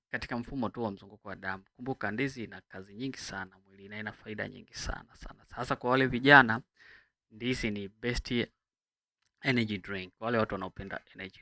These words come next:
drink, basi tumia ndizi, ndizi zako tatu, chukua na vijiko viwili vya kahawa, changanya, weka kwenye maziwa, utakuwa umetengeneza energy drink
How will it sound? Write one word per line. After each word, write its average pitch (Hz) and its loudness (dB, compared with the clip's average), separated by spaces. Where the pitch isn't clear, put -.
drink, 87 -18
basi 101 0
tumia 113 -2
ndizi, 151 -8
ndizi 107 -8
zako 113 -6
tatu, 170 -2
chukua - -6
na 95 -10
vijiko 110 -8
viwili 120 -8
vya 98 -12
kahawa, 160 -2
changanya, 160 -4
weka 120 0
kwenye 107 -8
maziwa, 143 -2
utakuwa 113 -10
umetengeneza 107 -6
energy 110 -6
drink 104 -18